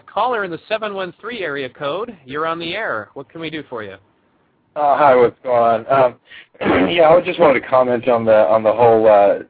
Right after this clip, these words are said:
Speaker 2: the whole religion and, and, and, and what it means, the Venus Project. W-, you know, one thing I like about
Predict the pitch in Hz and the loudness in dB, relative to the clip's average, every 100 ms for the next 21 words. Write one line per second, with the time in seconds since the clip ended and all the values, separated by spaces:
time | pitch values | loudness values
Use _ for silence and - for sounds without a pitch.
0 | _ _ _ _ - 113 123 113 113 113 | _ _ _ _ -12 0 0 2 0 2
1 | 120 117 123 120 107 104 104 104 98 101 | 0 0 -2 0 -4 -6 -8 -6 -6 -6
2 | 98 95 101 95 - _ 101 101 120 104 | -8 -12 -14 -14 -16 _ -20 -6 -4 -4
3 | 110 110 104 104 107 107 101 - 107 104 | -6 -12 -12 -16 -12 -12 -12 -6 -4 -4
4 | 104 - _ _ - _ _ - 143 _ | -6 -8 _ _ -20 _ _ -12 -12 _
5 | _ _ - 127 117 - _ _ _ _ | _ _ -10 -8 -6 -10 _ _ _ _
6 | _ _ _ _ _ _ _ _ _ _ | _ _ _ _ _ _ _ _ _ _
7 | _ - 202 208 214 151 135 131 120 110 | _ -8 -6 -2 2 4 4 2 4 4